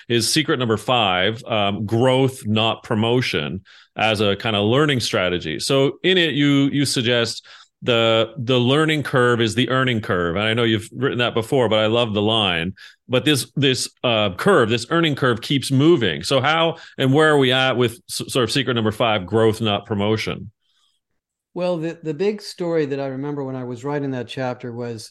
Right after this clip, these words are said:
Speaker 2: uh, I won't mention the name of a company, a big company, big Silicon Valley company that had something like twenty-seven job levels. And the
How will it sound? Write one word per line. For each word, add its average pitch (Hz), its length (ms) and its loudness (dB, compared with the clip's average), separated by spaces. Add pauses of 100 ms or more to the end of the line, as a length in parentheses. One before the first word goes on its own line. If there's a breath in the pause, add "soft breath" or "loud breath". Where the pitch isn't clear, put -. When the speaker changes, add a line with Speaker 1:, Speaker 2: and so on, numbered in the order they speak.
Speaker 2:
uh, 113 200 -12
I 110 120 -14
won't 131 160 -8
mention 123 280 -10
the 117 40 -10
name 120 160 -8
of 110 80 -10
a 110 60 -12
company, 120 300 -10
a 110 40 -12
big 143 200 -6
company, 135 320 -8
big 135 180 -8
Silicon 127 400 -8
Valley 123 240 -6
company 110 480 -12 (480)
that 120 160 -12
had 123 400 -8
something 156 340 -6
like 127 280 -6
twenty-seven 139 720 -6
job 127 320 -6
levels. 107 540 -10 (640)
And 123 160 -10
the 123 220 -6